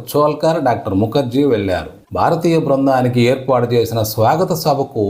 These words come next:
సాదాసీదా సైనిక దుస్తులలో ఉన్న మావో హాజరయ్యాడు.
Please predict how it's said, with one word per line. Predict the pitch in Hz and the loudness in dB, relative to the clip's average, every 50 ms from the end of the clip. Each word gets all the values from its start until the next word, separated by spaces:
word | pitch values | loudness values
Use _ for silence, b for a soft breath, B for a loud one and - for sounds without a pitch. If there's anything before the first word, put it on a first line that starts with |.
| 107 104 - B B B B B B - | -2 -6 -10 B B B B B B -14
సాదాసీదా | - - 110 113 127 151 175 180 180 165 175 - 156 160 151 151 151 135 | -6 -2 0 2 2 2 2 2 2 0 0 0 0 2 2 2 0 0
సైనిక | 117 127 127 135 147 156 147 147 131 | 0 0 2 2 2 2 2 0 0
దుస్తులలో | 135 131 135 - 143 131 127 127 120 | 0 -2 -2 0 0 2 2 2 2
ఉన్న | 117 117 117 110 98 98 95 | 2 2 2 0 0 0 2
మావో | 92 101 120 135 147 156 | 2 2 2 2 2 0
హాజరయ్యాడు. | 143 131 117 110 104 110 101 95 95 92 85 80 78 73 | 0 0 0 0 0 2 2 2 0 0 -2 -4 -8 -10